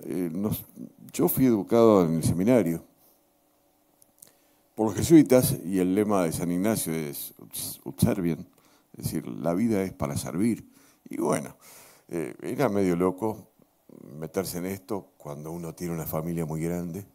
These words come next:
Tengo muchísimos nietos y muchos hijos, eh, una cantidad enorme de hermanos, sobrinos y demás,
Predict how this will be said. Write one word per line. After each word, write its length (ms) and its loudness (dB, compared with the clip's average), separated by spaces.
Tengo 240 -6
muchísimos 600 -8
nietos 500 -8
y 80 -16
muchos 440 -10
hijos, 420 -10
eh, 220 -12
una 180 -8
cantidad 380 -6
enorme 320 -4
de 60 -4
hermanos, 520 -4
sobrinos 560 -6
y 60 -6
demás, 500 -6